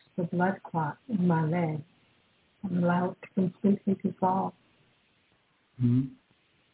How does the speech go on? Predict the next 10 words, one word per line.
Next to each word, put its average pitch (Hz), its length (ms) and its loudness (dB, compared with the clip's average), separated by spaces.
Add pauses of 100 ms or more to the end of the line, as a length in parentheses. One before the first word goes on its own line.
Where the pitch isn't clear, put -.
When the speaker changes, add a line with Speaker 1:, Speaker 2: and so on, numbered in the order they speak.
(1000)
Speaker 1:
I 175 60 4
release 175 440 4 (160)
the 156 80 -2 (160)
side 175 300 2
effects 165 480 -6 (1000)
of 170 100 -10
my 165 180 -2
medication. 160 840 -6 (4000)
I 185 120 4
release 196 580 2